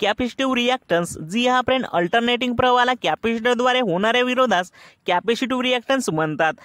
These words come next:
आणि फ्रेंड, ह्यामध्ये तुम्हाला हा सुद्धा प्रश्न विचारला जातो, कॅपॅसिटन्स ही कोणत्या प्रकारची राशी आहे? तर फ्रेंड, कॅपॅसिटन्स ही अदिश राशी आहे.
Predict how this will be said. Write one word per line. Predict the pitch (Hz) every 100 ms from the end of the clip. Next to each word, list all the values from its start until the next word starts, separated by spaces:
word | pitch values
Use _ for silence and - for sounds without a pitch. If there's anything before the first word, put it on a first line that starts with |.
| - -
आणि | 220 254
फ्रेंड, | 277 269 185
ह्यामध्ये | 170 190 233 240
तुम्हाला | 247 262 -
हा | 160
सुद्धा | - 202 240
प्रश्न | 247 247
विचारला | 240 240 254 254
जातो, | 240 269 262 208 - - -
कॅपॅसिटन्स | 175 170 240 - 254 254 254 - -
ही | 170 -
कोणत्या | - 196 202 247
प्रकारची | 247 240 240 254
राशी | 247 247 269 -
आहे? | 156 165 165 - - _
तर | 247
फ्रेंड, | 269 262 -
कॅपॅसिटन्स | 165 - 226 262 233 254 240
ही | 196 -
अदिश | 202 202 247
राशी | 240 233 - 254 -
आहे. | 156 170 165